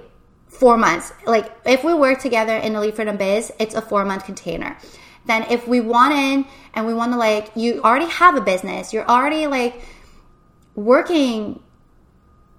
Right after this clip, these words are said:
in the backseats of your business. Maybe you have, you're still at your nine-to-five and, like, you're calling in a few clients in your, in your business, but you really wanna level up your game,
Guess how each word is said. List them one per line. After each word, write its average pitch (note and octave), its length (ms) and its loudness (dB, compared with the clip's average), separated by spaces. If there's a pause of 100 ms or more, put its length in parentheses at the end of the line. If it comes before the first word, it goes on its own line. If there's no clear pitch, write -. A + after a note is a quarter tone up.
in A#3+ 120 -2
the A#3+ 60 -2
backseats G#3+ 580 2
of G3+ 140 -4
your F#3+ 100 -2
business. F#3 420 -6
Maybe B3+ 300 0
you C#4+ 160 0
have, B3 440 2
you're A#3+ 100 2
still A#3+ 220 -2
at A3+ 100 0
your A3 100 -2
nine-to-five G#3 760 -2
and, G#3 160 -4
like, G3+ 240 -6
you're G3+ 80 -4
calling A#3+ 360 0
in A3+ 100 -4
a A3 40 -6
few G#3+ 160 -4
clients G3+ 360 -6
in D#4 120 -6
your, D4+ 240 -6 (360)
in G#3+ 100 -2
your G3+ 120 -2
business, A3 520 -2
but A3+ 140 -4
you G#3+ 160 -4
really C4 200 0
wanna D#4+ 220 2
level G#3+ 380 -2
up G3+ 320 4
your A3 100 2
game, G#3+ 520 -2